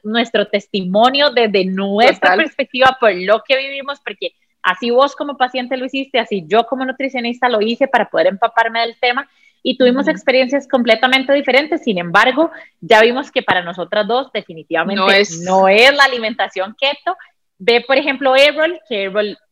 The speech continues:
Speaker 1: súper bien,
Speaker 2: Todo
Speaker 1: no le
Speaker 2: bien.
Speaker 1: pasó nada,
Speaker 2: Ujú.
Speaker 1: no tuvo, eh, secuelas
Speaker 2: Mi
Speaker 1: negativas
Speaker 2: mamá
Speaker 1: por
Speaker 2: también, mi
Speaker 1: esto.
Speaker 2: mamá todavía la extraña, pero ella misma también
Speaker 1: Sí.
Speaker 2: le dio un poco de miedo <laughs> como lo que a mí me
Speaker 1: Lo que
Speaker 2: pasó,
Speaker 1: te
Speaker 2: y pues
Speaker 1: pasó, por supuesto.
Speaker 2: Ujú.
Speaker 1: Entonces,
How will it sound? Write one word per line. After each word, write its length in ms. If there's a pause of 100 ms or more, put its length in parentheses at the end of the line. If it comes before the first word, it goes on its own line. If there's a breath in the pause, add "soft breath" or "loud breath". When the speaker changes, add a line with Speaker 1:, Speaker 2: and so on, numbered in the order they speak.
(220)
Speaker 1:
súper 280
bien, 160
Speaker 2:
Todo 120
Speaker 1:
no 40
le 60
Speaker 2:
bien. 160
Speaker 1:
pasó 200
nada, 260
Speaker 2:
Ujú. 100
Speaker 1:
no 140
tuvo, 420
eh, 200
secuelas 500
Speaker 2:
Mi 40
Speaker 1:
negativas 520
Speaker 2:
mamá 360
Speaker 1:
por 100
Speaker 2:
también, 360
mi 60
Speaker 1:
esto. 100
Speaker 2:
mamá 240
todavía 260
la 80
extraña, 640
pero 220
ella 240
misma 260
también 300
Speaker 1:
Sí. 40
Speaker 2:
le 60
dio 120
un 60
poco 280
de 100
miedo 300
<laughs> 200
como 280
lo 160
que 100
a 40
mí 80
me 100
Speaker 1:
Lo 160
que 80
Speaker 2:
pasó, 80
Speaker 1:
te 60
Speaker 2:
y 60
pues 200
Speaker 1:
pasó, 200
por 180
supuesto. 560
Speaker 2:
Ujú. 180 (280 soft breath)
Speaker 1:
Entonces, 680